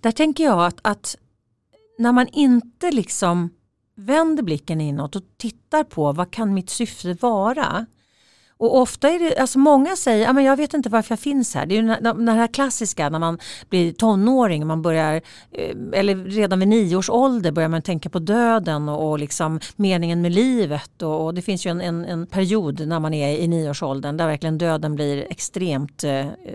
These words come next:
på, liksom, den, den, den knackar på dörren och, och vill liksom säga, <laughs> "Du behöver fundera på det här nu."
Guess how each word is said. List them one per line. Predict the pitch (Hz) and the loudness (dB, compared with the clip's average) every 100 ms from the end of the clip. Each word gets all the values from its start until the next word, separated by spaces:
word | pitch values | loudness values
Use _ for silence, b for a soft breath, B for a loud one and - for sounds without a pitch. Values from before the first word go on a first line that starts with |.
| - 175 | -14 -4
på, | 190 151 139 208 - | -2 -2 -6 -14 -14
liksom, | - 160 156 _ b _ _ _ - | -8 -6 -6 _ b _ _ _ -6
den, | 190 185 | -4 0
den, | 180 170 175 b b | 0 0 -4 b b
den | 196 | -8
knackar | - 170 170 | -4 -4 -4
på | 170 | -2
dörren | 170 180 151 135 151 | -2 -2 -2 -4 -6
och, | - 170 156 151 143 | -8 -6 -4 -4 -4
och | - | -6
vill | 170 160 151 | -10 -6 -4
liksom | 147 170 151 147 | -4 -4 -4 -4
säga, | - 160 143 147 - | -2 0 0 -4 -4
<laughs> | 165 - - _ | -6 -6 -18 _
"Du | 175 160 | -10 -2
behöver | 175 165 | -2 -2
fundera | - 160 185 185 | -2 -2 0 -2
på | 180 | -4
det | 147 | -6
här | 139 | -4
nu." | 143 | -6